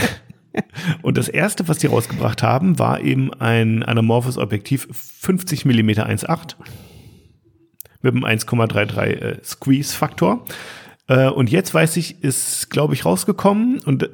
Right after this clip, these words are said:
es war witzig, weil ich hab mit der Person drüber gesprochen, die da an dem Stand war.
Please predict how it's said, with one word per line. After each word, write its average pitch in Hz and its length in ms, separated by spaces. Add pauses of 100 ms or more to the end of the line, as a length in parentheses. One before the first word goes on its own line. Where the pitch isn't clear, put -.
es 127 260
war 135 140
witzig, - 200
weil 139 120
ich 127 80
hab 131 80
mit 123 100
der 127 80
Person 120 300
drüber 123 180
gesprochen, 120 400
die 120 100
da 117 120
an 127 100
dem 113 60
Stand 113 320
war. 110 400